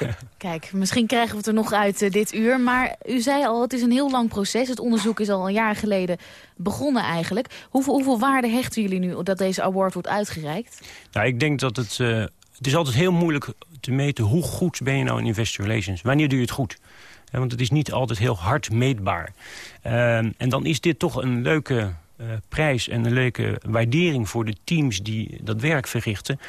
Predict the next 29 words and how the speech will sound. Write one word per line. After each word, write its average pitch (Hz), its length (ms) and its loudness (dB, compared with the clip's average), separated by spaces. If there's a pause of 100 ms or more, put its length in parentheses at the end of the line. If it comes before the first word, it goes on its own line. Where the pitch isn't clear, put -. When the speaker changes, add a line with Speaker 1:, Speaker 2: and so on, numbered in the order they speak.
(240)
Speaker 2:
En 135 100 0
het 131 100 2
wordt 135 200 2
gedaan 143 400 0
door 117 340 0
onze 117 320 -2
klanten. 123 500 0
Hè, 160 120 -2
de 139 80 -2
klanten 147 300 0
zijn 131 220 0
de 113 80 -2
analisten 113 500 -2
en 117 80 0
de 117 80 2
beleggers. 107 440 -4 (340)
Nou, 110 180 0
en 120 80 2
die 165 180 2
geven 127 300 0
een 107 60 0
waardering 127 440 0
voor 151 120 0
het 113 100 -2
werk 117 240 -2
wat 113 160 -4
je 110 60 -4
hebt 104 180 -4
gedaan. 123 340 -2